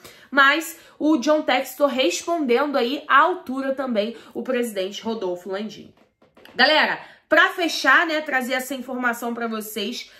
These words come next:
da C B F, a gente já tinha falado aqui sobre a lesão do Pedro e da declaração até que o próprio Landim deu, né, após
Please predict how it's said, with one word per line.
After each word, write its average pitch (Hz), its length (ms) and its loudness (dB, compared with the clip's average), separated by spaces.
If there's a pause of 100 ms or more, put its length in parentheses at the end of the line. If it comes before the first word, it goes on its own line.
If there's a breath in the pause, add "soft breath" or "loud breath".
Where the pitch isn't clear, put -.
(180 loud breath)
da 269 300 6
C 320 280 2
B 294 100 0
F, 220 520 2
a - 20 -4
gente 233 180 -10
já 233 160 -4
tinha 233 200 -6
falado 214 300 -2
aqui 208 180 -10
sobre 208 260 -8
a 202 60 0
lesão 196 280 -6
do 185 80 -14
Pedro 208 400 -6
e 202 140 -8
da 190 140 -6
declaração 196 580 -4
até 190 180 -6
que 269 120 -10
o 262 40 -4
próprio 208 440 -4 (260 loud breath)
Landim 214 560 -2 (340 loud breath)
deu, 269 440 4
né, 233 340 0
após 208 1000 0